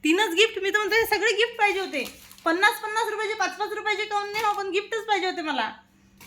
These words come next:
पैशांपेक्षा गिफ्ट खूप सुंदर, खूप आनंद होतो गिफ्ट उघडताना. तुम्ही पण एक शिक घ्या, कोणाला गिफ्ट दिल्यानंतर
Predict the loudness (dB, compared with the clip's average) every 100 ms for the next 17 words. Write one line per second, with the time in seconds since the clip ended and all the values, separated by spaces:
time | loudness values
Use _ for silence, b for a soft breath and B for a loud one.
0 | B B _ -2 0 2 0 -2 -4 -4
1 | -2 -4 -6 -18 _ _ -10 -10 -12 _
2 | _ _ -20 -20 -12 -12 -12 -16 -14 -12
3 | -14 -8 -4 0 0 0 -2 -4 -6 -10
4 | -12 -12 -10 -10 -10 -10 -8 -4 -4 -2
5 | -2 -2 -4 -8 -8 0 2 2 0 -2
6 | -2 -2 -2 -2 -2 0 0 -2 -4